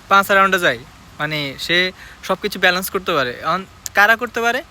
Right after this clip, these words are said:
যারা হচ্ছে হার্ড ওয়ার্ক করতে পারে। এখন আপনার যদি ওইরকম ক্যাপাবিলিটি থাকে, আপনি যদি এরকম ডিটার-, আহ, ডেডিকেশন থাকে যে আপনি হার্ড ওয়ার্ক করবেন অস্ট্রেলিয়াতে আইসা, আপনি টিউশনি ম্যানেজ করবেন, আহ, ব্যাচেলর কিংবা মাস্টার্স,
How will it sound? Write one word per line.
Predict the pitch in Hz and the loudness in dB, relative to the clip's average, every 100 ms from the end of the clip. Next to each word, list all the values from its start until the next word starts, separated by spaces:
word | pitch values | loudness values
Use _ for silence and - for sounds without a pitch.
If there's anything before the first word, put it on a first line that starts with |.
| - | -16
যারা | 165 180 196 | 2 4 4
হচ্ছে | 196 | 2
হার্ড | 196 180 | 2 2
ওয়ার্ক | 180 175 | 2 -2
করতে | 180 165 | -6 -4
পারে। | 135 | -2
এখন | 143 165 196 - - - | -2 -4 -8 -10 -20 -4
আপনার | 170 - 214 | -4 -2 -4
যদি | 202 202 214 208 175 - | -2 -2 -2 -4 -8 -4
ওইরকম | 196 208 214 214 202 | -2 -2 -6 -6 -4
ক্যাপাবিলিটি | 196 202 202 202 | -4 -2 -6 -4
থাকে, | 202 175 165 | -4 -2 -2
আপনি | 165 165 | -4 -6
যদি | 165 170 | -4 -2
এরকম | 170 165 170 160 - - - | -2 -4 -10 -10 -14 -14 -10
ডিটার-, | 156 175 185 180 | -4 -2 -2 -2
আহ, | 175 | -4
ডেডিকেশন | 165 175 185 208 | -2 -2 -2 -4
থাকে | 190 170 | -4 -2
যে | 156 | 2
আপনি | 156 156 | 0 0
হার্ড | 156 156 160 | 0 0 2
ওয়ার্ক | 165 | 0
করবেন | 180 160 | -2 -2
অস্ট্রেলিয়াতে | 147 - 160 151 | -4 -2 -2 0
আইসা, | 147 139 151 139 - - - | 0 0 -2 -2 -8 -20 -10
আপনি | 151 160 | -8 -6
টিউশনি | 156 165 170 | -6 -6 -4
ম্যানেজ | 175 160 165 | -4 -2 -4
করবেন, | - 165 151 151 160 - | -4 -4 -2 -6 -12 -12
আহ, | 143 139 139 | -4 -2 0
ব্যাচেলর | 147 170 165 | 0 0 -4
কিংবা | 156 165 | -4 -4
মাস্টার্স, | 151 151 - 151 - | -4 -4 -2 -2 -2